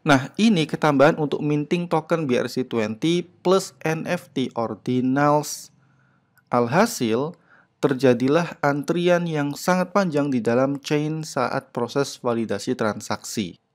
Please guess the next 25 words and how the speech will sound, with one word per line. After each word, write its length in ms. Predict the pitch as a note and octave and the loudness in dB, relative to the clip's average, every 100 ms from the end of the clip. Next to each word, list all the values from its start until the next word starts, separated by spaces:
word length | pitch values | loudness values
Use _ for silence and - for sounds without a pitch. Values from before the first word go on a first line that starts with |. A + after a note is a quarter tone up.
| - | 2
Ini 160 | D3 E3 | 2 6
data 320 | C3 E3 E3 | 4 4 2
pada 160 | C#3 B2+ | 2 0
tanggal 400 | C3 C3 D3+ D3+ | 2 4 4 4
delapan 400 | B2 A#2 B2+ B2+ | 2 2 2 2
Mei 80 | |
kemarin 400 | B2+ B2 A#2+ C#3+ | 0 0 0 2
ya, 320 | A#2+ A#2 E3+ E3+ | 2 0 -4 -10
saat 400 | - - D#3 C#3 | -4 0 0 0
B 80 | B2+ | -2
R 160 | B2 | -2
C 160 | - B2+ | -4 -4
twenty 560 | E3+ G#3+ G#3+ D3 D#3 - _ _ _ - | -2 -2 -2 -4 -4 -8 _ _ _ 2
itu 320 | D#3+ D#3+ G3+ | 2 4 2
sedang 560 | E3+ C3+ C#3 D3 D3 - | 2 4 4 4 -2 0
hype 200 | D#3 D#3+ | 2 2
banget 400 | C#3+ D#3+ C#3 - - | 2 2 2 0 -8
disebabkan 680 | B2 - A2+ A2+ D3+ E3 | -6 -4 -6 0 0 0
token 400 | E3 C3 - D3+ | -4 -4 -2 -4
pertama 320 | D3+ - C3 C3 | -4 -2 -2 0
protokol 400 | C3 B2 B2 A#2+ | -2 -2 -2 -2
Ordinals, 520 | A#2 A2 A2+ D3 D3+ B2 | -2 -2 0 0 0 -4
yaitu 200 | A#2+ C3+ | -2 -2
token 240 | B2 B2 | -2 -2
Ordi, 480 | A#2 D#3+ C#3+ C3 D#3+ | -2 -2 0 0 -2